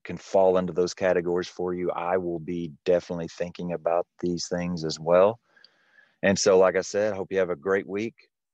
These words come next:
I hope you are doing some good things this new year. I, I hope that, that things are going well for you, and, and that you can just stay positive, start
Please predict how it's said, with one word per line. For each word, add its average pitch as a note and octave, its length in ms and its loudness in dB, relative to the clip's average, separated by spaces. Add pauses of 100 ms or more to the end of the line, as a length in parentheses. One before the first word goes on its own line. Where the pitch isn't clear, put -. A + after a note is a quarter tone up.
(160)
I E2+ 100 -8
hope F2+ 240 -2 (140)
you F#2 540 -4 (680)
are F2+ 540 4 (1300)
doing A#2 500 2 (180)
some F#2 360 -2
good G2+ 280 4
things F2 600 -2 (300)
this E2 280 -2
new E2+ 180 -2
year. D#2 400 -2 (540)
I, D#2+ 260 -4 (100)
I D#2+ 220 -2
hope F2+ 380 -2
that, F2 200 2 (160)
that F#2 220 -2
things G2 300 -2
are E2+ 100 -2
going F2+ 380 0
well F2+ 220 4
for - 140 -6
you, F2 340 0
and, D#2 200 -6 (400)
and E2 140 -4
that E2 200 -4
you E2+ 100 -4
can E2+ 200 -6
just F#2 240 0
stay F#2 240 4
positive, E2+ 640 -2
start G2 340 -2